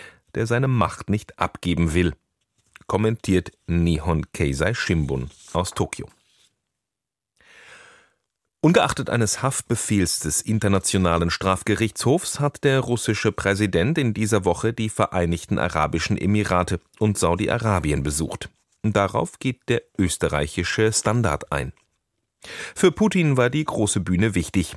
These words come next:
Die Bilder aus den Golfstaaten sollten ihn auch daheim als international geachteten Player präsentieren. Wohl nicht zufällig erklärte er kurz danach seine erneute Kandidatur bei der Präsidentschaftswahl zweitausendvierundzwanzig.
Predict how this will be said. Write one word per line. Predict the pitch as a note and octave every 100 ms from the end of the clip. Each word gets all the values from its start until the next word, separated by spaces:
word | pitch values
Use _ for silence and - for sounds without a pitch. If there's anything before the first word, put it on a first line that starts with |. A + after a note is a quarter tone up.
| - _
Die | D#2+
Bilder | D2+ F2+ F#2+ F2+
aus | -
den | - G#2+
Golfstaaten | G2 F#2 F#2 - F#2+ F2+ - A2+
sollten | G2 F#2+ A2 -
ihn | G2+ G2+ G#2 -
auch | G#2+
daheim | - C3 - G2+ F#2 -
als | - A#2+ - -
international | G2 F2+ F2 E2+ - F2+ D#2 E2
geachteten | G2+ - E2 - D#2+ - G#2 - -
Player | F2+ D2+ B1+
präsentieren. | - D#2+ C#2+ C#2 - F2+ C#2+ C2 _ _ - - - -
Wohl | - C3+
nicht | C#3 C#3+ -
zufällig | - A2+ F2+ F2 D#2+ - -
erklärte | G#2 - F#2+ -
er | - G#2+
kurz | - - G#2 -
danach | E2+ D#2+ C#2+
seine | - E2 F#2
erneute | G2+ G#2 D#2+ D#2+
Kandidatur | - E2 E2 E2+ G2 - F2 D2+
bei | C2+ D2
der | E2+
Präsidentschaftswahl | - F#2+ G#2+ F#2+ C#2+ - - - C2 B1+
zweitausendvierundzwanzig. | - - C2 - C#2 D2+ - C2 A2 - - - -